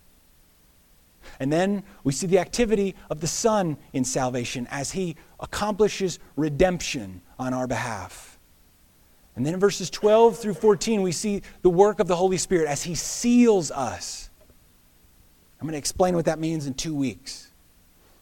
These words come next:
When does God perform these actions? We're in column number four, if you're, if you're kinda writing this out. Um, I may print this out and put it in the bulletin next week for you, but, uh, struggle through and try to fill it out if I'm being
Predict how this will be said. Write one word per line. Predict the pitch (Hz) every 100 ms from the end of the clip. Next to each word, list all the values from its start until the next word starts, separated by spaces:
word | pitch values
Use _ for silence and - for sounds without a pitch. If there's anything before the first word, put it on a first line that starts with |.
| _ -
When | 160 240 269 269 254 - - -
does | 175
God | - 208 156 202
perform | 175 160 202 208 202 190 - -
these | 185 190 - -
actions? | 175 - 170 147
We're | 147
in | 143
column | 175 180 170
number | 151 135
four, | - 147 101 98 -
if | -
you're, | 123 113
if | -
you're | 120
kinda | - 131 107 -
writing | 113 110 110
this | 104
out. | 104 98 - - - -
Um, | 104 101 104 -
I |
may | 151 139
print | - - 127
this | 131 120
out | 107
and | 107
put | 117
it |
in | 101
the | 98
bulletin | 101 101 101
next | 104 -
week | 107 95
for | 107 98
you, | 92
but, | 90 92 - - -
uh, | 90 82 82
struggle | - - 160 143 131
through | 107 - 120 110
and | 107
try | 135 120
to |
fill | 104 135 113
it | 107
out | 104 101
if | 98
I'm | 101
being | 98 101